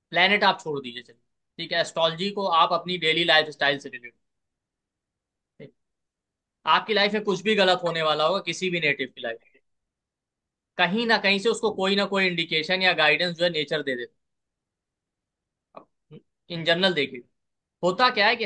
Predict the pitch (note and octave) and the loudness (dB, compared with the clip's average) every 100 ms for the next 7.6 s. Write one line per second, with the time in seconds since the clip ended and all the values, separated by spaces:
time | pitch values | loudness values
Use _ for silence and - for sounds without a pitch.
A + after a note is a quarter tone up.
0 | G3 G#3 G#3+ G#3 A#3+ G#3 A3 G#3+ F3+ - | 0 0 0 0 0 2 4 4 2 -4
1 | _ _ _ _ _ _ _ _ _ _ | _ _ _ _ _ _ _ _ _ _
2 | _ _ _ _ _ _ _ _ _ _ | _ _ _ _ _ _ _ _ _ _
3 | _ _ _ _ _ _ _ _ _ _ | _ _ _ _ _ _ _ _ _ _
4 | _ _ _ - G3 F3+ G3 A3+ G3 G3 | _ _ _ -6 -2 0 0 2 4 4
5 | G3+ G3+ G3 G3+ G3 G3+ G3 G3+ G#3 G3+ | 4 4 4 2 -2 -6 -4 -2 -2 0
6 | F3+ F#3+ F#3+ F#3 G3+ F#3+ G3 G3 G3 F#3+ | 0 0 2 0 0 -2 0 0 0 0
7 | F3+ E3 C#3+ C3 A#2+ | -2 -2 -4 -2 -6